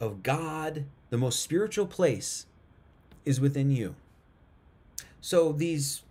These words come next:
literalists and all of these different denominations, they're all going, "It's not there and it's not there." Lo and behold, oh, that person, that, that religion doesn't have Christ, and they don't have Christ, and they're all going to hell, and not there. You gotta be in this church, and then you'll be saved.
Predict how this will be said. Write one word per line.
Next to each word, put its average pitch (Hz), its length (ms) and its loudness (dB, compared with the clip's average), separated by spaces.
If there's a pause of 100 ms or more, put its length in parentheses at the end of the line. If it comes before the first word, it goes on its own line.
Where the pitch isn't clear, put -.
(500)
literalists 190 800 2
and 120 200 2
all 165 200 4
of 202 80 2
these 190 180 -4
different 190 360 0
denominations, 180 800 0
they're 190 260 4
all 180 140 2
going, 165 360 0 (320)
"It's 127 180 -4
not 180 260 2
there 165 520 6
and 135 120 2
it's 139 140 0
not 151 280 2
there." 135 340 2 (200)
Lo 165 180 6
and 175 80 -2
behold, 160 300 4
oh, 156 100 8
that 180 260 4
person, 160 400 -2
that, 143 180 2
that 170 240 2
religion 151 340 2
doesn't 143 240 4
have 139 180 4
Christ, 139 280 0
and 131 100 0
they 190 100 2
don't 180 120 0
have 143 160 -2
Christ, 143 240 0
and 127 100 0
they're 196 160 2
all 151 140 6
going 143 220 2
to 139 60 4
hell, 139 240 2
and 117 120 -2
not 190 220 0
there. 160 140 2 (140)
You 202 200 4
gotta 165 140 6
be 156 120 2
in 135 100 4
this 214 160 4
church, - 280 0
and 104 160 -2
then 208 180 2
you'll 175 140 4
be 139 160 8
saved. 113 520 2